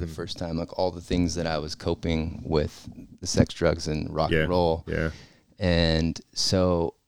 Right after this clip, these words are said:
Speaker 2: crying and feeling through all that, um, I sat there and set an intention in a meditation and said,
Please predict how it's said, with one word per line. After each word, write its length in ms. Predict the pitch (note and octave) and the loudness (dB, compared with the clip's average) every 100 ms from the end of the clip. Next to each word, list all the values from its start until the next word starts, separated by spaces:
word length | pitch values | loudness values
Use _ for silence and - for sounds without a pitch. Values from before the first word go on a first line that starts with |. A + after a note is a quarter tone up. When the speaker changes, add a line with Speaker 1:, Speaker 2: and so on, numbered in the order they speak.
| _ _ _ - | _ _ _ -16
Speaker 2:
crying 840 | - A2 G#2 G#2+ G#2+ G#2+ G#2 G2 - | 0 2 4 4 2 2 0 -4 -4
and 160 | F2+ - | -4 -6
feeling 600 | - G#2 G2+ F#2+ F#2 F2+ | -4 0 2 2 0 -2
through 280 | - F2+ | -2 2
all 180 | E2+ E2 | 4 4
that, 340 | E2 E2 D#2+ - _ - | 2 2 0 -2 _ -4
um, 360 | F2 D#2+ D#2+ - | -2 0 -4 -6
I 80 | F#2 | -6
sat 400 | - G2+ F#2+ - | 0 0 0 2
there 400 | E2+ E2 D#2+ - - | 2 4 0 -4 -8
and 180 | F2 E2+ | -6 -4
set 220 | - - | -4 -2
an 60 | - | -2
intention 640 | E2 E2+ F2+ F2 - E2 E2 | -2 0 0 0 -2 -4 -6
in 60 | |
a 40 | E2 | -6
meditation 640 | D#2 D#2+ - F#2 F2 - | -4 -4 -4 -4 -4 -6
and 240 | E2 F#2 - | -8 -8 -10
said, 400 | - E2 D#2 | -8 -8 -10